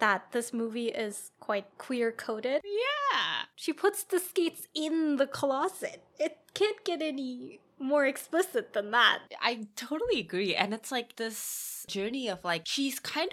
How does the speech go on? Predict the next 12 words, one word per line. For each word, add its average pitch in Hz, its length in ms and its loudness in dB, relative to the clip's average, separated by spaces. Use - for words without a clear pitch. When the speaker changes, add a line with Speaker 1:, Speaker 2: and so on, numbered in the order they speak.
Speaker 2:
of - 120 -8
already 208 580 0
showing 175 560 -4
her 156 200 -6
mom 147 600 -4
her - 200 -6
interests - 840 -8
and 185 160 0
this 185 180 -4
side 180 300 0
of 202 140 -6
her, 139 180 -4